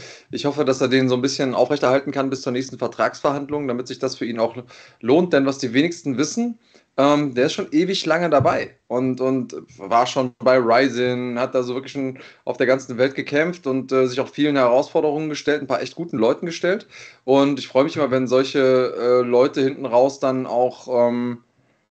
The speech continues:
ja, noch mal ein bisschen was an, an Öffentlichkeit bekommen, an Wertschätzung bekommen und natürlich auch ein paar Euro mit ihrem, mit ihrem Ding machen können, denn, ähm, ich find, das hat er verdient. Ist ein, ist ein cooler Typ.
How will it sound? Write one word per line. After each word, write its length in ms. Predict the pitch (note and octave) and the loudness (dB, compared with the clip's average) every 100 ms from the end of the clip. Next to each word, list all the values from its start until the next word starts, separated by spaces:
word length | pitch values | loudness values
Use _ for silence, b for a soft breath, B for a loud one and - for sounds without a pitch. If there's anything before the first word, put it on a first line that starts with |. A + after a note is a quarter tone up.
| _ _ | _ _
ja, 220 | G#2 A#2 C#3+ | 2 2 4
noch 200 | A#2 A#2+ | 0 -2
mal 100 | B2+ | -4
ein 80 | |
bisschen 260 | A#2 C3+ D#3 | -4 -8 -4
was 380 | B2+ C3 - - - - - | -4 -4 -10 -20 -20 -20 -10
an, 420 | B2 B2 B2 A#2+ | -6 -4 -6 -6
an 560 | A2+ A2+ A2+ A2 G#2+ G#2+ _ _ _ _ | -8 -8 -8 -10 -10 -12 _ _ _ _
Öffentlichkeit 640 | D3+ F3 F3+ F3 E3+ D#3 | -8 -6 -6 -2 2 2
bekommen, 760 | D3+ C3+ D3 C#3+ C#3+ C#3+ C#3+ B2+ | 0 -4 -2 0 -2 -4 -6 -6
an 160 | G2 | -2
Wertschätzung 460 | A2+ C#3+ D#3+ D#3 C#3+ | 0 0 0 -4 -4
bekommen 420 | C#3 C#3+ C#3 C3+ | -4 0 0 0
und 120 | A2 | -4
natürlich 240 | A2 A2 A2 | -4 -4 -4
auch 80 | |
ein 60 | G#2 | -4
paar 120 | G#2+ | -2
Euro 220 | G2 A2+ | 0 0
mit 160 | A#2+ G2+ | 0 -2
ihrem, 300 | G#2 G#2 G2+ B B B - | -4 -4 -6 B B B -8
mit 100 | A2 | -4
ihrem 140 | G#2+ | 0
Ding 140 | G#2+ | 0
machen 220 | A2 B2 A#2 | 0 -4 -4
können, 300 | G#2+ A2 A#2 | -2 -2 0
denn, 380 | G#2+ G#2 G#2 G#2 | 0 0 -2 -2
ähm, 380 | G#2 G#2 G#2 G#2+ | 0 0 -2 -4
ich 160 | - - | -10 -4
find, 160 | C#3 | -2
das 100 | C3+ | 0
hat 100 | C3 | 0
er 80 | A#2+ | -2
verdient. 360 | A#2 G#2+ G2 F#2 | -2 -6 -6 -6
Ist 100 | F#2 | -4
ein, 240 | A#2+ A#2 | -4 -4
ist 140 | - | -4
ein 180 | F3+ F#3 | -2 -2
cooler 220 | - C#4 | 2 2
Typ. 180 | - C4+ | 4 0